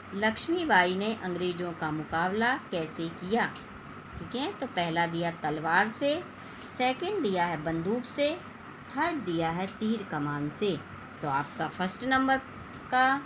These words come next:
answer सही है, First number पर टिक करिए तलवार से। अब चार number पर दिया है झांसी के राजा की मृत्यु के उपरांत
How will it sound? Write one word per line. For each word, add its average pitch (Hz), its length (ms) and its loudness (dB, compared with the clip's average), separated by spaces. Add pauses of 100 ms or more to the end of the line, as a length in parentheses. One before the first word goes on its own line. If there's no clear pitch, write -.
(220)
answer 233 360 2
सही 269 320 2
है, 277 200 2 (540)
First 202 340 0 (420)
number 233 320 4
पर 254 120 0
टिक 254 260 -8
करिए 262 400 4 (220)
तलवार 185 720 6 (300)
से। 202 200 0 (680)
अब 143 180 -8
चार 233 260 6
number 320 280 4
पर 175 200 -2
दिया 165 280 -2
है 226 260 2 (500)
झांसी 208 640 2
के 226 240 4
राजा 165 420 4
की 160 160 -6
मृत्यु 160 520 -4
के 269 260 0 (520)
उपरांत 254 640 4